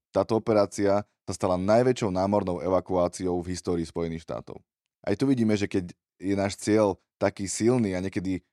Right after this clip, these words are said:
len taký jednoduchý, ako prežiť alebo pomôcť s prežitím iných osôb, tak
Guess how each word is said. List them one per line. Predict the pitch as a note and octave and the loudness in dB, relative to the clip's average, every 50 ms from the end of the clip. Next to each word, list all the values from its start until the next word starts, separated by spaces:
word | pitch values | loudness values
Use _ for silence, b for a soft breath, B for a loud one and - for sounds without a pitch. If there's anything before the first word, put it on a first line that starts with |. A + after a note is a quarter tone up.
| _ _ _ | _ _ _
len | F#2 F2+ | -8 -4
taký | F2 G2+ - - G2 F#2 F2+ F2+ F#2+ G#2+ | -2 -4 -2 -2 -2 -2 -2 0 2 2
jednoduchý, | A2+ B2 B2 G2 F#2 E2+ - _ F2 F2 E2+ | 2 2 0 0 -2 -4 -4 _ -4 -4 -4
ako | E2 - F2 D#2 - _ _ _ _ | -2 -2 -6 -6 -6 _ _ _ _
prežiť | _ - G2 G#2+ A#2+ A#2+ G#2 F#2+ E2+ E2+ | _ 0 2 2 2 2 0 -2 -2 -2
alebo | D#2+ E2 E2 D#2 E2+ E2 D#2+ - _ _ _ _ _ _ _ - | -2 -2 -2 -2 -4 -6 -6 -8 _ _ _ _ _ _ _ 0
pomôcť | A2 A#2 A#2 G#2 F#2 F2 E2+ - - - | 0 2 2 0 -2 -2 -4 -8 -14 -18
s | _ _ _ - - - | _ _ _ -20 -6 -2
prežitím | G#2 G2+ G2 G2 G2 - - F#2+ F#2+ G2+ G2+ | 0 0 2 0 -2 -6 -6 -6 -6 -4 -4
iných | G2+ F#2 F2 | -4 -2 -2
osôb, | F2+ F2+ - - G2+ - - | -4 -4 -2 -4 -4 -4 -4
tak | F2+ E2+ | -6 -6